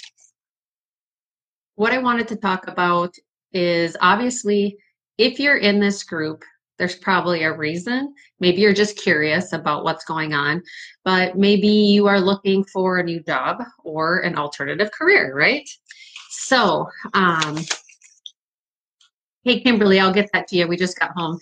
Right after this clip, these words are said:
<laughs> We had a little incident on the way home. So anyways, but I wanted to come in here before it got too late. So last night,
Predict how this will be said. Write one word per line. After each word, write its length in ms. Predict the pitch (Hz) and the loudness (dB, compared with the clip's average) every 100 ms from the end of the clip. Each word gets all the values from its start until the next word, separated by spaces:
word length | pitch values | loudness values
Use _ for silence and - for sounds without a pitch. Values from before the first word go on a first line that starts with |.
| - | -4
<laughs> 160 | 254 240 _ | -4 -4 _
We 80 | 214 | -4
had 120 | 180 | -2
a 40 | 165 | 0
little 160 | 156 | -2
incident 460 | 156 170 156 170 185 - - - - - | -2 -4 -2 -2 -4 -10 -20 -18 -8 -4
on 120 | 160 | 0
the 80 | 151 | 0
way 120 | 147 | 0
home. 240 | 156 165 | 0 -2
So 400 | 170 - 156 - - | -2 -6 -6 -6 0
anyways, 480 | 277 220 147 - - _ | 2 4 2 -4 -16 _
but 280 | 226 185 - | 0 0 -2
I 60 | 170 | 0
wanted 160 | 180 185 | 2 2
to 40 | |
come 160 | 202 190 | 0 2
in 100 | 180 | 2
here 140 | 180 | 2
before 240 | 165 165 165 | 0 -6 -4
it 80 | |
got 180 | 151 - | -4 -4
too 160 | - 185 | 0 0
late. 300 | 170 143 - - | 0 -6 -12 -20
So 520 | - - 226 190 185 190 - - - _ _ _ _ _ _ - | -18 -4 0 2 2 -2 -14 -20 -20 _ _ _ _ _ _ -4
last 520 | 196 202 254 247 - | 2 4 4 0 -2
night, 560 | 202 180 175 196 196 | 0 2 0 -2 -6